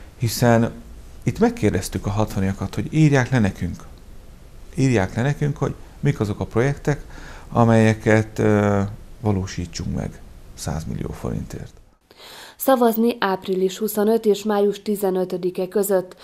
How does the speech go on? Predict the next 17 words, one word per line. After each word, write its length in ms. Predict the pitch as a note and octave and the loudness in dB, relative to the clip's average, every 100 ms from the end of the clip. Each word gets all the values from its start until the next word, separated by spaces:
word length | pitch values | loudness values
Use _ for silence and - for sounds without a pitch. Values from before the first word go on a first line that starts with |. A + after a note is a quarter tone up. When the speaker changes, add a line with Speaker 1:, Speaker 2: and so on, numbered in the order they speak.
| - - | -20 -2
Speaker 2:
a 160 | G3+ | 0
közösségi 640 | G3+ A#3+ A3 G3 G3 G3 | 4 4 4 0 0 0
költségvetés 720 | F#3+ G#3 G3+ F#3+ F#3 F#3+ G3+ G3+ | 0 0 2 0 0 2 2 0
pont 280 | - F#3+ F#3 | 0 0 0
hatvan 440 | G3 G3 F#3+ F#3 | -4 -2 -2 -2
pont 220 | F#3+ F#3 | -2 -2
hu 140 | F#3 G3 | -2 0
weboldalon 680 | F3+ E3 E3+ E3+ E3+ E3+ | 0 0 -4 -4 -6 -4
lehet. 420 | E3+ E3+ F3 E3+ - _ - - - _ | -4 -6 -8 -10 -16 _ -20 -20 -20 _
Itt 400 | A3+ A3+ - - | -2 -2 -4 -14
tételenként 720 | - A#3 A3+ F#3+ F#3 F3+ F#3 | 4 4 4 0 0 -2 -6
kell 180 | F#3 G3 | -2 -2
kiválasztani, 720 | F#3+ A3 G#3 F#3+ F#3+ G3+ G3+ | 0 0 2 2 0 -2 -2
hogy 260 | A3 G#3+ G3 | 0 0 0
mit 200 | G3+ G3+ | -2 -2
szeretnénk 520 | - F3 E3+ F#3+ F#3 | -4 -6 -6 -6 -4
támogatni, 720 | F#3 G3 G3 F#3+ F#3 G3 G3 | -2 0 0 0 0 2 0